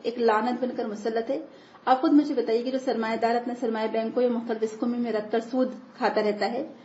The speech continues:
और सरमाए रखने की वजह से मुल्क की पैदावार, कारोबार और तिजारत में शदीद कमी वाक़ होती है, क्योंकि पैसा क्या होता है, एक जगह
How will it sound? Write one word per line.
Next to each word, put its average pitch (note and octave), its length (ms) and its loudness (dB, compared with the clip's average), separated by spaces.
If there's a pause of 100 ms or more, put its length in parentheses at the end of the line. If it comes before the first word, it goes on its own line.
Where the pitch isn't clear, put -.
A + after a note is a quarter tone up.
(600)
और B3+ 100 8
सरमाए C4+ 400 8
रखने C4 300 8
की D4+ 80 6
वजह C#4+ 160 4
से C#4+ 120 2
मुल्क A#3+ 200 2
की C4 100 -6
पैदावार, A3+ 480 4
कारोबार A3 340 4
और A#3 80 4
तिजारत A3+ 340 2
में B3+ 80 0
शदीद C#4+ 300 -2
कमी A#3+ 200 4
वाक़ F#3+ 220 2
होती A3 240 -6
है, A3 60 -12
क्योंकि C4 340 2
पैसा A#3+ 300 0
क्या D4+ 140 -2
होता D4 140 0
है, C#4+ 60 2
एक C4 80 -2
जगह C#4 200 2